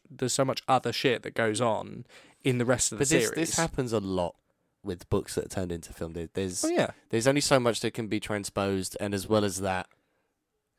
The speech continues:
Speaker 2: there, there is a creative license, isn't there?
Speaker 1: Yeah,
Speaker 2: of,
Speaker 1: yeah,
Speaker 2: of how
Speaker 1: definitely.
Speaker 2: much ends up on the screen. And for, for me, that's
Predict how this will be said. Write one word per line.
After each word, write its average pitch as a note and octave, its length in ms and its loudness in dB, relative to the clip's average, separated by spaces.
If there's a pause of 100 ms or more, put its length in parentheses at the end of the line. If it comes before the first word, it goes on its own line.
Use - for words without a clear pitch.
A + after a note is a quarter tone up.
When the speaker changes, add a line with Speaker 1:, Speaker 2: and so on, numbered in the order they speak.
(300)
Speaker 2:
there, B2+ 320 0
there B2+ 180 2
is B2+ 160 2
a A#2 60 0
creative G#2+ 520 0
license, G#2 540 -2
isn't F#2 240 -8
there? F2+ 260 -6 (300)
Speaker 1:
Yeah, D4+ 100 2
Speaker 2:
of, D4 60 6
Speaker 1:
yeah, E3+ 80 8
Speaker 2:
of C3 80 4
how D3 60 8
Speaker 1:
definitely. G2 340 -2
Speaker 2:
much - 140 -4
ends F2+ 120 -6
up F2 160 -6
on F#2 120 -4
the E2+ 80 -8
screen. E2+ 300 -6
And F#2+ 200 -8
for, G#2 200 -2
for - 180 -10
me, B2 200 0
that's A2 360 -4